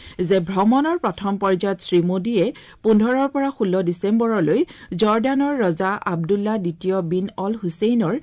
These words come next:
আমন্ত্ৰণ মৰ্মে দেশখন ভ্ৰমণ কৰিব। উল্লেখযোগ্য যে দুয়োখন দেশৰ মাজত কূটনৈতিক সম্পৰ্কই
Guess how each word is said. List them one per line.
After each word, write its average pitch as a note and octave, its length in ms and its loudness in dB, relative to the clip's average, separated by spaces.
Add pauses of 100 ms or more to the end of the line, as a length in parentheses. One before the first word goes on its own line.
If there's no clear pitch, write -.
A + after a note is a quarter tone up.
(380)
আমন্ত্ৰণ B3 500 0
মৰ্মে C4 240 2 (120)
দেশখন G3 360 -2
ভ্ৰমণ D3+ 340 -2
কৰিব। D#3+ 220 4 (480)
উল্লেখযোগ্য B3+ 540 2 (300)
যে A3 80 4 (100)
দুয়োখন D#4 360 0 (120)
দেশৰ A3+ 340 0
মাজত A#3 320 0
কূটনৈতিক A3 540 0
সম্পৰ্কই G3 520 -2